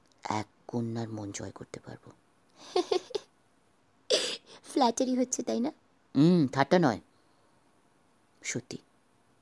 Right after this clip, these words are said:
Speaker 1: আমি তোমার আরও সব কথা শুনতে চাই।
Speaker 2: আমার আরও কথা?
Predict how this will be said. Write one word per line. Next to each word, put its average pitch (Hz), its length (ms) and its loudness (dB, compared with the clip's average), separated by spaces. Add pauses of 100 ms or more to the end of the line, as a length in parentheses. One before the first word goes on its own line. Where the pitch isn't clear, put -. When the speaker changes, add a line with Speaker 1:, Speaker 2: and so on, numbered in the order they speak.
(580)
Speaker 1:
আমি 117 200 2
তোমার 117 260 -4
আরও 113 180 -6
সব - 240 -8
কথা 107 180 -12
শুনতে - 280 -14
চাই। - 180 -16 (680)
Speaker 2:
আমার 302 320 6
আরও 349 180 2
কথা? 247 400 -4